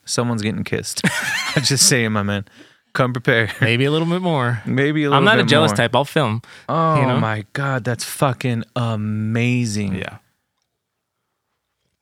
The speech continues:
Speaker 1: Podcast is over. I can't take it. I gotta go.
Speaker 2: <laughs> I knew I had to start off with a,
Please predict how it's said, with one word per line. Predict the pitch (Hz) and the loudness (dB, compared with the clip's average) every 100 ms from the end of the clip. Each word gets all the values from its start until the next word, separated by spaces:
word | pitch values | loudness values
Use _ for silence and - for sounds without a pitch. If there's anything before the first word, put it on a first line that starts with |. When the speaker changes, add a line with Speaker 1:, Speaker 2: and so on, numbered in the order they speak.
| _ _ _ - | _ _ _ -2
Speaker 1:
Podcast | 123 113 110 101 | 0 0 -4 -4
is | 104 | -6
over. | 104 101 101 | -4 -6 -6
I | 107 | -4
can't | 110 104 | -4 -4
take | 104 | -6
it. | 104 - | -4 -2
I | - - - | -2 -2 -2
gotta | 110 | -2
go. | 104 104 _ _ _ _ | -2 -4 _ _ _ _
Speaker 2:
<laughs> | - - - | -20 -20 -4
I | 131 | 0
knew | 131 160 | 2 2
I | |
had | 131 110 | 2 0
to | |
start | - 104 | 0 0
off | 95 101 104 | 0 -2 -8
with | - | -8
a, | 95 95 | -8 -8